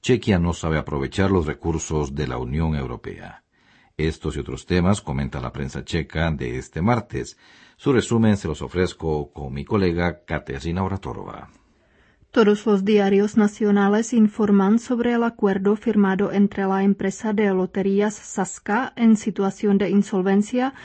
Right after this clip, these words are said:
Speaker 2: y las compañías E-Invest y Penta que se han convertido en sus socios estratégicos.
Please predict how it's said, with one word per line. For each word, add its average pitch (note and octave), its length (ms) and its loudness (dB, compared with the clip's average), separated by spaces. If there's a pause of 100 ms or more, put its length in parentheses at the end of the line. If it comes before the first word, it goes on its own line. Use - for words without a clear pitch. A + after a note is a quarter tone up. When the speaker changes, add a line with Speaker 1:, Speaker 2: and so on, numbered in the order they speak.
(180)
Speaker 2:
y - 80 -2
las C#4+ 220 0
compañías A3 680 2
E-Invest G3 680 2
y G#3 100 -2
Penta A3 540 2
que F#3 120 -4
se - 160 -6
han F#3 160 2
convertido F#3+ 680 0
en A3 160 0
sus G#3 200 -8
socios F3+ 500 -4
estratégicos. F3+ 1040 -4